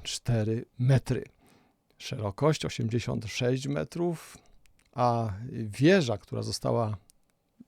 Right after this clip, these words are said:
dokończona na sam koniec, mierząca sto pięćdziesiąt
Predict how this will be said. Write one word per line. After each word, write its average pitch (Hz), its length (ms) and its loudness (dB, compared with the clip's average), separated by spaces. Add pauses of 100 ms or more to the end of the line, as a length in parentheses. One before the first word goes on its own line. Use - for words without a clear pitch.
(200)
dokończona 131 880 0 (520)
na 113 120 0
sam 165 320 2
koniec, 123 720 -2 (300)
mierząca 127 460 2
sto - 200 0
pięćdziesiąt 120 580 -2